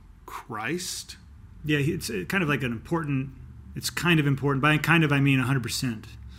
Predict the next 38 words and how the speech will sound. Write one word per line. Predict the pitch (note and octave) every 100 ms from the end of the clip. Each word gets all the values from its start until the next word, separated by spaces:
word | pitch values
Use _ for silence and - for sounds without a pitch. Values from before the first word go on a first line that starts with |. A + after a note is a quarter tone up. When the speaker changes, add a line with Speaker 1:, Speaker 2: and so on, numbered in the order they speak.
| -
Speaker 1:
Yeah, | D#3 D3+ A2
it's | C3 D3
like | E3 C#3+ - -
Christ | - F3 F3+
Speaker 2:
Like, | -
Speaker 1:
is | E3+ C#3
the | D3+
root | C#3+ D#3 D3
Speaker 2:
critical | C#3+ C#3+
Speaker 1:
of | B2+
Christian. | - D#3 - - D3 G2 -
Speaker 2:
key | - D#3+ C#3+ C#3+ C3+ C3 B2+ -
element. | C#3 C3+ C3+ C3 - - - - - _ -
Yeah. | -
Speaker 1:
And | G3
that's | G#3 D3+
verse | E3 G#3 F#3+
four. | - A#3+ C4+ - - - - - -
Verse | D#3+ G#3+ G#3
four | A#3 B3
says, | G#3 F#3 - - -
"Christ | - F#3+ G3+ A#3 A3+
is | A3 D#3
the | F3
culmination | - - A#3 B3 C4 A#3 A3+ G#3 G#3+
of | G#3
the | G#3+
law | F#3+ E3
so | - F3+
that | F3 D#3+
there | F3+
might | F3 F3+
be | E3+ E3+
righteousness | D#3+ F#3 A3 A3+ G3+ A#3
for | - G#3+ -
everyone | F#3 F#3+ G#3 G3+ F#3+
who | E3 G3
believes." | F#3 G3+ G3+ C3+ -